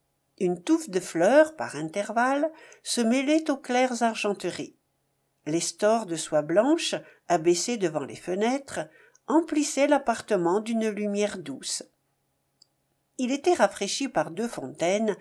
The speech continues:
où il y avait des morceaux de glace, et de grands domestiques en culottes courtes servaient. Tout cela semblait meilleur après l'émotion des jours passés.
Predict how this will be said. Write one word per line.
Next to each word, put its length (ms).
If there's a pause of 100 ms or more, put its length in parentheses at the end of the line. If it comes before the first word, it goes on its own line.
(300)
où 100
il 160
y 80
avait 220
des 120
morceaux 400
de 120
glace, 520 (640)
et 100
de 120
grands 320
domestiques 800
en 100
culottes 400
courtes 460 (120)
servaient. 560 (1040)
Tout 120
cela 400
semblait 400
meilleur 540
après 280
l'émotion 540
des 160
jours 240
passés. 480